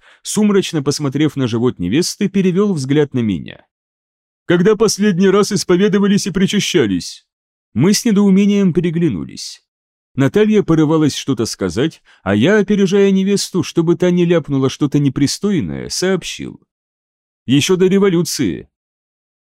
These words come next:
Эх, я и тут, в храме, пользуюсь казуистикой. До революции понятие относительное. Для Наташки это могло быть и, хм,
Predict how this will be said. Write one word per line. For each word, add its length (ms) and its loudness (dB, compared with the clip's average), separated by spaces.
Эх, 580 0
я 200 2
и 160 2
тут, 320 -2
в 140 -20
храме, 500 0
пользуюсь 600 0
казуистикой. 960 -4
До 160 0
революции 640 0
понятие 580 2
относительное. 1000 -4
Для 220 2
Наташки 640 -2
это 220 0
могло 320 2
быть 280 -2
и, 400 0
хм, 300 -4